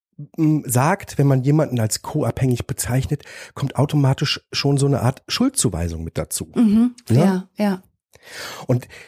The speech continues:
Speaker 1: das ist schwierig, denn eine Co-Abhängigkeit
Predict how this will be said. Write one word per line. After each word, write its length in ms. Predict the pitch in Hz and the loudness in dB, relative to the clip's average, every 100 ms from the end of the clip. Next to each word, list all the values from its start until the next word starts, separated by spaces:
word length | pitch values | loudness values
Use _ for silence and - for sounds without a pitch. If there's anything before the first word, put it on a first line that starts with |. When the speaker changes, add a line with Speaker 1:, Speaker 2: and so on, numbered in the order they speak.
| _ _ | _ _
Speaker 1:
das 220 | 160 196 | -2 0
ist 120 | 170 - | 0 0
schwierig, 520 | - 110 92 90 - - | 0 0 0 -4 -6 -2
denn 360 | 151 180 233 262 _ _ _ _ _ _ | 2 2 2 -2 _ _ _ _ _ _
eine 220 | 117 113 | 0 0
Co-Abhängigkeit 1400 | 107 - 185 185 - 165 - 185 170 - - 147 151 151 | 0 -2 -2 0 -2 -2 0 2 0 -4 0 2 2 -2